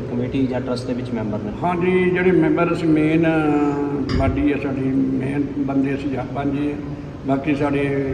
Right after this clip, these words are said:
Speaker 2: ਜਿਹੜੀ ਦੂਜੇ ਹੋਰ ਬਾਹਰੇ ਸੰਗਤਾਂ, ਮੋਹਾਲੀ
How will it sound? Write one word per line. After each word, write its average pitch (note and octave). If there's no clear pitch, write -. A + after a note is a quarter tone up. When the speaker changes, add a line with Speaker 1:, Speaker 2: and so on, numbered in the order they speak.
Speaker 2:
ਜਿਹੜੀ C#3+
ਦੂਜੇ C3+
ਹੋਰ C3+
ਬਾਹਰੇ C#3
ਸੰਗਤਾਂ, C#3+
ਮੋਹਾਲੀ C3+